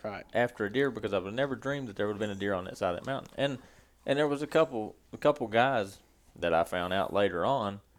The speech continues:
Speaker 2: that contacted me after I killed that deer that had been after that deer on the back side of that mountain. And, uh, and they, you know,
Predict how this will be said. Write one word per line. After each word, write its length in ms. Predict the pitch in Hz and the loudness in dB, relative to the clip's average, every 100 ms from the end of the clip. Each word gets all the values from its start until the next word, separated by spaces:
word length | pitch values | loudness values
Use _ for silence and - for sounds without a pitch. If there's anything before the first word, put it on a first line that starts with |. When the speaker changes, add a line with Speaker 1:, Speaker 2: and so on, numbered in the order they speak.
| _ - - | _ -18 -6
Speaker 2:
that 240 | 131 - | -6 -2
contacted 520 | - 113 110 92 - | 2 2 4 0 0
me 100 | 85 92 | 0 2
after 360 | 92 - 82 | 2 0 0
I 120 | 82 | 0
killed 300 | 85 120 143 | 0 -4 -2
that 180 | 92 78 | -2 -4
deer 260 | 76 117 - - _ _ _ - | -6 -10 -12 -20 _ _ _ -4
that 140 | 90 | -2
had 180 | 95 85 | 0 0
been 160 | 98 | 0
after 340 | 98 120 - 87 | 2 0 -2 -4
that 180 | 82 - | -4 -4
deer 260 | 80 82 - | -10 -10 -12
on 140 | - 87 | -8 -8
the 80 | 82 | -2
back 320 | 82 85 - | 0 0 -2
side 300 | 110 110 95 | 0 0 0
of 80 | 87 | -4
that 180 | 85 | -6
mountain. 360 | 87 117 - 107 - - | -6 -6 -6 -12 -20 -18
And, 300 | 95 85 82 | -16 -14 -10
uh, 160 | 82 82 90 _ _ _ _ _ _ - | -10 -10 -16 _ _ _ _ _ _ -8
and 120 | 92 | -2
they, 360 | 101 101 90 - _ _ 87 | 0 0 -6 -14 _ _ -8
you 80 | |
know, 180 | 90 80 | -6 -6